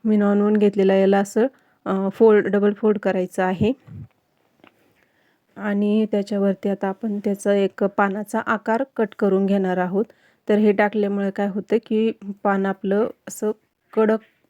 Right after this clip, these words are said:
पान येतं, असं लूज लूज होत नाही. तर या प्रकारे आता त्याची उंची बघा किती घेतलेली आहे. तर चौदा इंच मी उंची, उंची घेतलेली आहे आणि वरून साडेसहा इंच असं मार्क केलं आहे, साडेसहा आणि चौदा. आणि याच्या मधोमध,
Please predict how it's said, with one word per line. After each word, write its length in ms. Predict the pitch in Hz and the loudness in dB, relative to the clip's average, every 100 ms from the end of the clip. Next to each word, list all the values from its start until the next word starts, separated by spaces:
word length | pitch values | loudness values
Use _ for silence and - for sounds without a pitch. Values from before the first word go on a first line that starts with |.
| _ | _
पान 260 | 190 190 190 - | -2 -2 -4 -2
येतं, 460 | 202 - 214 247 | -4 -2 -6 -6
असं 160 | 233 220 | -4 -2
लूज 260 | 214 220 | 2 0
लूज 260 | 208 226 226 | 2 0 0
होत 180 | - 240 - | -2 -4 -2
नाही. 300 | 185 180 208 - _ _ _ - _ - | -6 -4 -6 -12 _ _ _ -20 _ -4
तर 100 | 196 | 0
या 140 | 196 | 0
प्रकारे 500 | 190 190 190 196 214 269 _ _ - | 0 -2 0 0 0 -2 _ _ -4
आता 160 | 190 | -2
त्याची 280 | 202 214 208 | 2 2 2
उंची 340 | 214 214 196 208 | 0 0 -2 -2
बघा 240 | 208 202 | 0 -2
किती 280 | 202 202 202 | -2 -4 -2
घेतलेली 380 | 202 196 185 185 | -2 -2 -2 0
आहे. 120 | 196 | -2
तर 200 | 196 214 | -2 -4
चौदा 420 | 214 208 202 190 | 0 -2 0 2
इंच 340 | 196 196 196 | 2 0 -2
मी 160 | 208 202 | -4 -2
उंची, 300 | 202 190 214 | -4 -4 -2
उंची 340 | 220 208 - | -2 -2 -2
घेतलेली 420 | 220 208 185 185 180 | 0 0 0 -2 0
आहे 360 | 180 170 208 240 _ _ - - | -2 -2 -4 -6 _ _ -16 -8
आणि 240 | 185 190 | -2 0
वरून 300 | 196 196 208 | 0 2 0
साडेसहा 640 | 208 208 185 190 - 202 202 | -2 -2 -2 -4 -6 -4 -2
इंच 340 | 196 185 - | -2 -4 -6
असं 220 | 190 214 | -8 -6
मार्क 200 | 226 202 - | -8 -8 -8
केलं 180 | 175 180 | -8 -6
आहे, 100 | 185 | -6
साडेसहा 580 | - 185 185 - 196 | -4 -4 -4 -6 -6
आणि 180 | 190 202 | -6 -6
चौदा. 440 | 214 202 175 170 170 _ _ _ _ _ _ - | -6 -4 -4 -4 -6 _ _ _ _ _ _ -6
आणि 200 | 185 196 | -4 -2
याच्या 220 | 202 208 | 0 0
मधोमध, 460 | 202 190 202 214 | 0 0 0 0